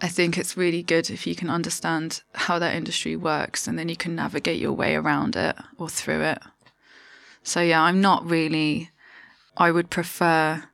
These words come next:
that people stopped thinking I'm pop because I have blonde hair and red lipstick, and it's really not about that.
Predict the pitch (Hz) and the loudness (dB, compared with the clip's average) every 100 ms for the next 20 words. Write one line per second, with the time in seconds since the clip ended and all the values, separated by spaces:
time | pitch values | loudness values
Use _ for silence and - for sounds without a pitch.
0 | _ 165 - - 165 - 160 160 165 - | _ -2 -2 -4 -4 0 0 0 -6 -10
1 | - - 156 - - - _ - 175 170 | -6 -4 -2 -4 -6 -10 _ -4 0 0
2 | 165 160 156 - 151 - - - 165 - | 0 -2 -4 2 2 2 -12 -6 -4 0
3 | 156 - - - 156 156 160 - 160 165 | 0 -2 -6 -2 0 0 -2 -2 -2 0
4 | 160 156 - 170 170 165 165 - - 90 | 0 0 0 -4 -2 -2 -4 -6 -2 -2
5 | - - - - 180 170 - - 185 185 | -2 -2 -2 -2 -2 -4 -4 -6 -2 0
6 | 165 156 - 143 - - - 226 679 269 | 2 0 2 0 0 -2 2 2 4 4
7 | - - - | 4 0 -2